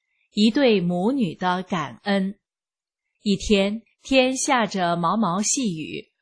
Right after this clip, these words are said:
我正在路上拉客，经过一个长途客车终点站时，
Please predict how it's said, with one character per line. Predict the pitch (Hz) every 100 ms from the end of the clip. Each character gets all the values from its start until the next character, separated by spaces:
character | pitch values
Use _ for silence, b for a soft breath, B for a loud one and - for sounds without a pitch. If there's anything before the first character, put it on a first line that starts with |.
| _
我 | - 190 185
正 | 254 214
在 | 214 185
路 | 208 196
上 | - 190 165
拉 | 190 190
客， | 190 - 196 147 _ _ b -
经 | 254 254
过 | 269
一 | 202 196
个 | 214 185 175
长 | - 180 214
途 | - 175 185
客 | - 220
车 | - 214 202
终 | 208 247
点 | 262 196 147
站 | 233 226 175
时， | - 165 165